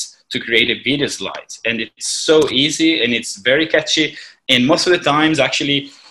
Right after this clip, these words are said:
video slides, um, video slide ads on Facebook have got even a lower C P C than just carousels. Why? Because they are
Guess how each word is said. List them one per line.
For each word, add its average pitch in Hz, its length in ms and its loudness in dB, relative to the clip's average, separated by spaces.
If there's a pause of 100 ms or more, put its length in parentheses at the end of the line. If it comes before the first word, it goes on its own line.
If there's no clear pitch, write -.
(120)
video 156 300 2
slides, 131 840 2
um, 101 560 2 (100)
video 139 200 -2
slide 123 380 2
ads 110 260 2
on 113 100 -6
Facebook 107 460 -2 (960)
have - 160 0
got 117 360 4
even 123 440 -2
a 104 40 -4
lower 117 440 2
C 117 240 -2
P 110 120 -6
C 101 460 -4
than 95 400 -2
just - 240 -6
carousels. - 680 -6
Why? 113 440 4
Because 123 420 0
they 120 140 2
are 110 120 2